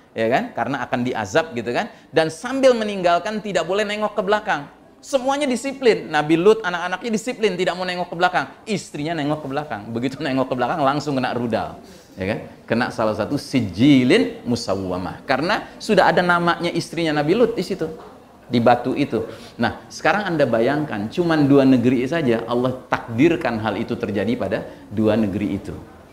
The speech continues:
Bahkan bahasanya dalam Al-Quran dikatakan, "Kami jadikan aliyaha safilaha."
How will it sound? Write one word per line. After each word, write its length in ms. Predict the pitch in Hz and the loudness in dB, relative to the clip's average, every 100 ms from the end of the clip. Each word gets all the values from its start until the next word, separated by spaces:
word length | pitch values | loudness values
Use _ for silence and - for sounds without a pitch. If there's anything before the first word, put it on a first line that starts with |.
| - - - - - | -20 -20 -20 -16 0
Bahkan 360 | 104 - 127 123 | 0 2 4 6
bahasanya 480 | 107 104 - 120 135 | 6 4 2 2 4
dalam 240 | 117 107 | 6 4
Al-Quran 320 | 107 104 127 131 | 2 0 2 2
dikatakan, 800 | 113 101 101 107 175 - - - | 0 0 0 -2 -4 -6 -18 -2
"Kami 400 | 156 151 151 147 | 4 6 6 6
jadikan 720 | 143 147 226 220 170 131 - | 6 4 4 4 2 0 0
aliyaha 880 | 147 147 143 180 214 175 151 165 175 | 2 4 4 2 2 2 2 0 -2
safilaha." 1160 | - 170 147 131 - 185 185 170 131 104 - | -4 0 2 0 -2 -2 2 2 0 -4 -8